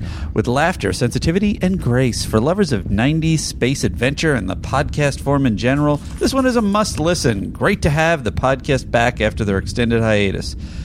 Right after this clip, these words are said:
Galaxy is a richer place for having them back, and I can't wait for them to hit some of the better episodes to come. Shout out to my girlfriend Katie. She's the banana in my hammock.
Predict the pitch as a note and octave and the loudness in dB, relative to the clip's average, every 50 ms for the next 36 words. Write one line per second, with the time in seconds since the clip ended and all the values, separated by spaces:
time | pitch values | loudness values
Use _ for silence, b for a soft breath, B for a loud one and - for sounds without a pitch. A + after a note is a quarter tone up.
0 | B B B - - G#2 G#2+ A2+ - - A#2+ G#2 F2 F2 F2 G#2 G2 F#2+ - A#2 | B B B -2 0 2 2 2 0 0 0 0 0 0 0 -2 -2 0 0 -2
1 | - - A#2 G#2 G#2+ G#2+ - - E2+ F2+ G#2 F#2+ G#2+ G2+ G#2 F#2+ E2+ G2 G2+ G2+ | 0 2 0 0 0 0 -2 -2 -2 0 0 0 0 0 -2 0 0 0 0 0
2 | - - - F#2 - - - E3 - - A#2 G#2 G2 - G#2 G2 F#2+ F#2+ F2+ F#2 | -2 -4 -8 -8 -4 -2 -2 0 0 2 0 0 0 -2 -4 -4 -2 -2 -4 -6
3 | - - B2 B2 A#2 - G#2 A2+ A2 G2 F#2+ F2+ - A#2+ A#2+ A#2+ A2 G#2+ - - | -4 0 0 0 0 0 -2 -2 0 0 0 0 0 2 2 2 2 0 -2 -2
4 | - A2 G2 - - - - A2 F#2 - - - B B B B B B B B | -2 -2 -2 -2 -4 -2 0 0 0 0 -2 -6 B B B B B B B B
5 | B B B - - - E3+ F#3 F3+ E3+ E3+ F3 - D#3+ C#3 C3 A#2 G#2+ C3 C#3+ | B B B -8 -2 0 0 2 2 2 0 0 -2 0 0 0 0 2 0 0
6 | C#3 - E3+ E3 D#3 D#3 F3+ F#3 E3 A2 F#2+ - - - - - - - - A2+ | 2 0 0 0 0 0 0 2 2 0 -2 -6 -8 -10 -10 -12 -6 -2 0 2
7 | B2+ C3 B2 D3 C#3+ C#3 D3 C3+ C3 A2+ A2+ A2+ A2+ A2+ A2 A2 A2 G#2+ G#2+ G#2+ | 2 2 0 -2 0 0 0 0 2 0 2 0 0 0 0 0 0 0 0 0
8 | G#2 G#2 F#2 F#2 - - - - | 0 0 -2 -2 -4 -6 -6 -6